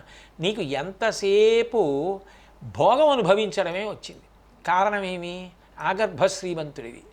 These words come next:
ధృతరాష్ట్ర మహారాజుకి కొడుకుగా పుట్టావు, ఆ పైన నాలాంటి మేనమా ఉన్నాడు,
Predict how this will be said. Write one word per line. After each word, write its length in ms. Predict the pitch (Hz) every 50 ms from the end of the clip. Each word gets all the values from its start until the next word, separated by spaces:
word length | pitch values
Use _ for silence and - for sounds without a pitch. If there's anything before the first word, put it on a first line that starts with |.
| _ _ - - - _ _ -
ధృతరాష్ట్ర 600 | 160 196 214 220 214 220 220 214 - - - 185
మహారాజుకి 600 | 180 160 160 190 185 175 170 160 156 175 196 220
కొడుకుగా 420 | - 170 160 160 175 165 160 190
పుట్టావు, 360 | 196 - 139 - - 117 - - _ _ - - - - - - -
ఆ 140 | 165 180 180
పైన 300 | 175 190 170 175 190 202
నాలాంటి 440 | 185 180 165 160 165 160 147 165
మేనమా 440 | 151 139 143 147 151 156 160 160 156
ఉన్నాడు, 400 | 147 143 135 131 127 117 107 -